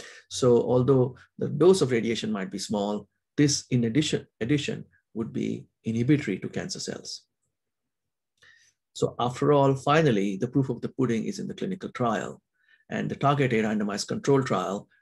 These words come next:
now we are able to give the long-term results, and they were published in August in the British, British Medical Journal. For this,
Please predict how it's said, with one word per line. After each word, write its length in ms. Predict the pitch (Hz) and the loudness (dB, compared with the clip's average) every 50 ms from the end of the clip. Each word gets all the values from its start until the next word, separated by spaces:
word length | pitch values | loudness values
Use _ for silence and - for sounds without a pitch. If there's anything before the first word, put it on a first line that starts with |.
| _ _ _ | _ _ _
now 300 | 113 113 117 123 127 131 | -4 -2 0 2 2 2
we 120 | 123 120 | 2 0
are 60 | 104 98 | 0 0
able 240 | 98 104 104 98 | -2 -2 -4 -6
to 80 | 95 - | -6 -8
give 260 | 92 98 98 95 95 - | -6 -4 -4 -4 -4 -4
the 80 | - 92 | -4 0
long-term 360 | 110 143 175 170 - 113 90 | 0 2 2 2 0 -2 -2
results, 480 | 73 - - - - 92 - - - - | -4 -6 -8 -10 -12 -12 -14 -16 -16 -14
and 120 | - 190 185 | -12 -8 -6
they 60 | 107 | -4
were 100 | 107 104 | -4 -4
published 440 | - - 120 110 127 117 110 - - | -2 -4 -2 -2 -2 -4 -4 -4 -6
in 100 | 104 110 | -6 -4
August 400 | 110 107 95 95 - - - 98 | -4 -4 -4 -6 -8 -8 -8 -10
in 60 | 95 | -10
the 80 | - | -10
British, 260 | - - - - - - - - - - - - - | -12 -14 -16 -16 -14 -14 -14 -14 -14 -16 -18 -16 -12
British 280 | - 113 104 - - - | -10 -8 -8 -8 -8 -8
Medical 260 | - - - - 98 | -8 -8 -8 -8 -4
Journal. 380 | - 143 147 147 120 80 - - _ _ _ _ _ _ _ - - - _ _ _ _ _ _ _ _ _ _ _ _ _ _ _ _ _ _ _ _ _ _ _ _ _ _ _ _ _ _ | 0 2 2 2 2 0 -4 -10 _ _ _ _ _ _ _ -20 -20 -20 _ _ _ _ _ _ _ _ _ _ _ _ _ _ _ _ _ _ _ _ _ _ _ _ _ _ _ _ _ _
For 180 | - - 185 196 | 2 4 6 6
this, 460 | 190 165 120 160 - - - - | 6 6 4 4 0 -4 -6 -8